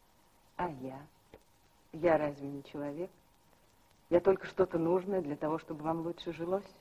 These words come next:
Я вижу, знаю, вы не один давали в юности клятвы и обещания.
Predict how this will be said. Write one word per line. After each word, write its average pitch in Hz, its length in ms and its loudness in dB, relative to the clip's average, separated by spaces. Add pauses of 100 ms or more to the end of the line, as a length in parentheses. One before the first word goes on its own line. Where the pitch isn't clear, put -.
(1040)
Я 202 180 8
вижу, 202 280 6
знаю, 190 360 10
вы 180 100 10
не 202 120 10
один 202 300 10
давали 175 320 8
в 165 60 0
юности 170 400 0
клятвы 170 540 2
и - 20 0
обещания. 170 680 -2